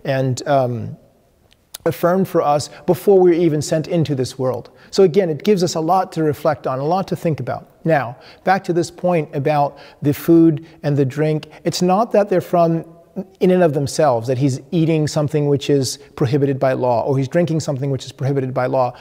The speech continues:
Most of the scholars in this commentary talk about the fact that the sources of income that is purchasing the food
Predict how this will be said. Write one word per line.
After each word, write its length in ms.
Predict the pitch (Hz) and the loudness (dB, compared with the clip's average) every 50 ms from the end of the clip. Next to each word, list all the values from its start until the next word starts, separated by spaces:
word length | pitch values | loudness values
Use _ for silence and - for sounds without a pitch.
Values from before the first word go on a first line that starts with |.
| - - - _ - | -20 -20 -20 _ 0
Most 320 | 147 165 226 254 254 - | 2 4 4 4 4 2
of 80 | 247 202 | 0 0
the 100 | 202 190 | 0 -2
scholars 560 | - - 185 165 160 151 151 147 147 131 143 | -2 0 2 2 2 4 2 0 -2 -4 -4
in 140 | 175 156 151 | -4 -4 -4
this 140 | 143 - | -4 -4
commentary 560 | - 156 160 165 165 165 156 - 156 139 139 139 | -4 -4 -2 0 0 -2 -2 -2 -2 -2 -2 -2
talk 320 | - - 143 139 - - | -2 -4 -4 -4 -4 -4
about 240 | 139 143 139 135 110 | -4 -2 -2 -2 -4
the 80 | 135 | -6
fact 340 | - - 156 143 139 123 - | -6 -4 -4 -2 -2 -2 -2
that 160 | 156 139 135 | -2 -4 -2
the 100 | - 139 | -4 -6
sources 580 | 123 - - - 170 175 185 175 - - 151 151 | -6 -6 -4 0 2 2 2 2 0 -2 -2 -2
of 120 | 151 147 - - | -2 -2 -2 -4
income 640 | 170 185 214 226 214 - - 165 135 123 135 165 - - _ _ _ _ _ _ _ _ _ _ _ _ | -2 0 0 0 -2 -4 -6 -6 -6 -6 -8 -12 -16 -20 _ _ _ _ _ _ _ _ _ _ _ _
that 140 | - 156 151 | 0 2 2
is 80 | 135 | 0
purchasing 520 | - - - 185 196 180 196 180 - 214 214 | -2 -2 0 0 0 0 -2 -2 -2 0 0
the 100 | 214 208 | 0 0
food 440 | 208 - 226 226 233 247 233 - | -2 -2 0 0 2 0 -2 -4